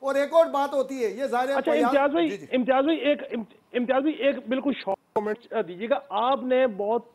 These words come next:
Speaker 2: पहले ये, अ, highlight किया था कि आईनी तरमीम के हवाले से कहीं गुफ्तगू चल रही है।
Speaker 1: जी,
Speaker 2: अगर
Speaker 1: अभी भी।
Speaker 2: गुफ्तगू हो गई तो चीज़ें different तरीके से लॉक हो जाएंगी।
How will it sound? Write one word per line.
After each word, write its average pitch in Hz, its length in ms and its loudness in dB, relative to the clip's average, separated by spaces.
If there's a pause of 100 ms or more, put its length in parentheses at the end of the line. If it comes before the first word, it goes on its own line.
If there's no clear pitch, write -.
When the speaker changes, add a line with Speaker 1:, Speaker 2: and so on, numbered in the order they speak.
Speaker 2:
पहले 202 220 -4
ये, 226 160 -2
अ, 196 420 -6
highlight 208 360 -4
किया 196 200 -2
था 190 320 -2
कि 208 120 -6
आईनी 180 320 -4
तरमीम 180 340 -6
के 190 80 -6
हवाले 160 240 -2
से 190 120 -8
कहीं 170 180 -8
गुफ्तगू 156 340 -8
चल 160 220 -2
रही 135 220 -6
है। 90 160 -14
Speaker 1:
जी, 170 140 -10
Speaker 2:
अगर 185 120 -4
Speaker 1:
अभी 208 100 -2
भी। 190 60 -2
Speaker 2:
गुफ्तगू 185 360 -4
हो 190 60 0
गई 220 140 -6
तो 202 100 -10
चीज़ें 190 420 -6
different 202 280 -4
तरीके 190 140 -8
से 208 60 -6
लॉक 160 200 -2
हो 139 80 -8
जाएंगी। 123 200 -12